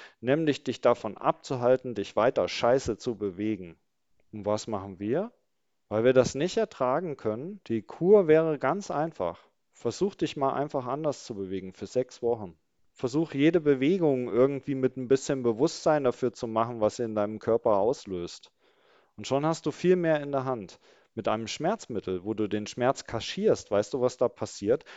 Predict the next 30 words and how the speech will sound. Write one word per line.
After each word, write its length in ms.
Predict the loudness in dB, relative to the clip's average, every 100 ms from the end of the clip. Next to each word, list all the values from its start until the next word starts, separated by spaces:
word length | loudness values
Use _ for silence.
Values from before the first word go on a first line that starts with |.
| -14
Du 100 | -8
schädigst 720 | -8 -6 -4 -4 -4 -8 -8
einfach 300 | -10 -12 -12
immer 320 | -12 -6 -4 -2
weiter, 340 | -2 0 -2
weil 120 | -2
du 100 | -6
spürst 420 | -8 -4 -4 -4
den 120 | -8 -10
Schmerz 320 | -10 -10 -6
ja 100 | -8
nicht 220 | -8 -16
mehr. 240 | -16 -16 -18 _ _ _ _ _ _ _ _ _ _ _
Und 140 | -10
somit 340 | -2 2 4 4
erhöhst 460 | 2 4 2 2
du 80 | 0
auch 180 | 0 0
deine 340 | 2 2 2
Wahrscheinlichkeit, 800 | 2 0 -2 -4 -4 -4 -2 0
dass 160 | -2 -4
du 100 | -10
dieses 400 | -6 -6 -4 -4
Schmerzmittel 640 | -4 -4 -4 -4 -4 -2 -2
für 140 | -4
eine 160 | -6 -2
geraume 480 | -2 -2 -4 -6
Zeit 300 | -6 -2 -2
einnehmen 520 | -2 -4 -6 -10 -10 -16
kannst. 480 | -18 -18 -20 -20